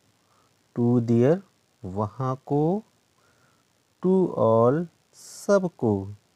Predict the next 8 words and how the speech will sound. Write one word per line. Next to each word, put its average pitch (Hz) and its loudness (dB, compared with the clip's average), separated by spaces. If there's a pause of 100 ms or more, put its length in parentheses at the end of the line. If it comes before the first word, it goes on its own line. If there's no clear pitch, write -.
(680)
to 101 0
this, 175 -4 (500)
इसको, 123 -4 (1080)
to 104 -2
this, 139 -4 (640)
इसको। 107 -4 (1200)
To 202 2 (360)
that, 101 0